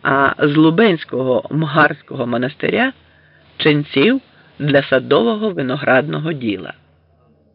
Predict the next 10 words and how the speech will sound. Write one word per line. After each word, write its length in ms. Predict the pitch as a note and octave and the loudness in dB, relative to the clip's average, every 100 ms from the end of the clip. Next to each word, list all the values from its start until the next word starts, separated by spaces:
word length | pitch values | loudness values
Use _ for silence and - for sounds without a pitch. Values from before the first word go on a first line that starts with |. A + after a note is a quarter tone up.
| _ _ _ _ _ _ _ _ _ _ _ _ _ _ _ _ _ _ | _ _ _ _ _ _ _ _ _ _ _ _ _ _ _ _ _ _
Так 180 | E3+ D#3 | -2 -2
само, 340 | G3 G3 F#3 - | -4 -4 -4 -4
як 280 | D3+ C#3+ C#3+ | 0 0 2
і 60 | |
виноград, 600 | C#3 C3+ C#3+ F3+ C4+ E3 - _ _ _ _ - - - | 0 2 0 0 0 -2 -12 _ _ _ _ -20 -20 -10
наслідком 800 | C#3 F3 G#3+ - G3 - E3 D#3 - _ _ | 0 2 2 0 -4 2 0 0 -6 _ _
мудрих 720 | D3 D#3 F3 B3+ G#3+ A3+ F#3 D#3+ | -4 0 4 4 2 2 0 -2
заходів 800 | E3 - D3 - G#2+ G#2 G2 - _ | 0 0 0 -6 -4 -4 -4 -8 _
фінансового 840 | - C#3 C#3 C3 - A#2 A2+ B2 | -4 -2 -2 -6 -6 -6 -6 -8
відомства 720 | C3+ A#3 F#3+ - - - B1+ | -2 -2 -2 -10 -12 -14 -14